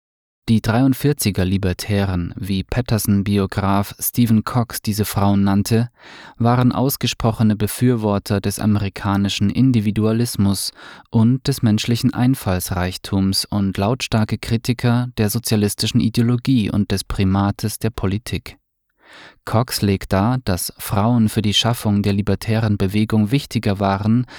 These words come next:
als bei jeder anderen politischen Bewegung, die sich nicht ausschließlich auf die Rechte der Frauen konzentrierte. Die Arbeit dieser drei Frauen inspiriert auch heute noch Generationen libertärer Schriftsteller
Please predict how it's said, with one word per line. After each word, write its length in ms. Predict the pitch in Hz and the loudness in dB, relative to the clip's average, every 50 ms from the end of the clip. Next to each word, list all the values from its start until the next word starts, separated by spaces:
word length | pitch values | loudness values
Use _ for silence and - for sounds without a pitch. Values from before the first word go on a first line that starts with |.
| - - - - | -18 -18 -16 -4
als 240 | - 120 120 117 - | 0 0 0 0 0
bei 140 | - 131 | 0 2
jeder 320 | 123 120 131 143 139 139 - | 2 2 2 2 2 2 2
anderen 460 | - 131 131 117 101 87 87 90 87 | 2 2 2 2 0 -2 -2 -4 -4
politischen 560 | - - 101 92 98 95 - 98 - - 95 | -4 -4 -2 -2 -2 -2 -2 -4 -2 -2 -2
Bewegung, 680 | 90 95 90 101 101 101 - - 98 98 95 95 92 | -2 -2 0 2 0 2 2 0 0 0 0 0 -2
die 120 | - 104 98 | -2 -4 -2
sich 220 | - - - - | -2 -6 -4 0
nicht 380 | 120 123 117 - - - - - | 2 2 2 0 -4 -10 -6 -2
ausschließlich 680 | 104 98 95 - - - 107 98 - - - 95 - | -2 -2 -2 -2 -2 -2 -2 -4 -2 -4 -4 -4 -4
auf 140 | - - - | -6 -6 -6
die 120 | - 98 | -6 -6
Rechte 380 | 95 92 104 107 - - - 98 | -2 -2 -2 -2 -4 -4 -4 -2
der 120 | 107 101 | -2 -2
Frauen 360 | - - 113 117 120 110 101 | -2 0 -2 0 2 0 0
konzentrierte. 880 | 92 - - 92 87 - 82 85 - - - 90 87 87 - 85 82 - - _ _ _ _ _ _ _ _ _ _ _ - | -2 -2 -4 -4 -4 -4 -6 -6 -6 -6 -6 -4 -4 -4 -6 -8 -10 -10 -14 _ _ _ _ _ _ _ _ _ _ _ 0
Die 120 | 120 - | 0 2
Arbeit 420 | - 104 101 101 120 135 135 131 - | 2 2 0 2 0 0 -2 0 0
dieser 220 | 143 135 151 139 | 0 2 2 0
drei 220 | - - 107 110 104 | 0 2 0 0 0
Frauen 400 | - - 107 104 107 123 135 135 | 0 -2 -2 0 2 2 2 2
inspiriert 640 | - 117 131 - - - 117 113 131 139 143 - | 2 0 0 0 -2 0 0 2 2 0 0 0
auch 240 | - 123 123 - - | 0 -2 -2 0 0
heute 280 | 143 143 131 - - 101 | 0 0 0 0 0 0
noch 260 | 101 101 98 - - | 2 0 0 -4 -2
Generationen 800 | - 110 107 107 107 104 107 110 - - - 120 123 135 143 135 | 0 2 2 2 2 0 -2 -4 -4 -2 0 2 4 4 4 4
libertärer 640 | 123 123 139 135 143 131 - - - 120 117 117 117 | 4 2 2 2 0 -2 -2 -2 -2 0 0 0 -2
Schriftsteller 800 | - - - 120 - - - - - - 98 95 95 98 95 | -2 -2 -2 -4 -4 -4 -10 -8 -4 -4 -2 -2 -2 -4 -4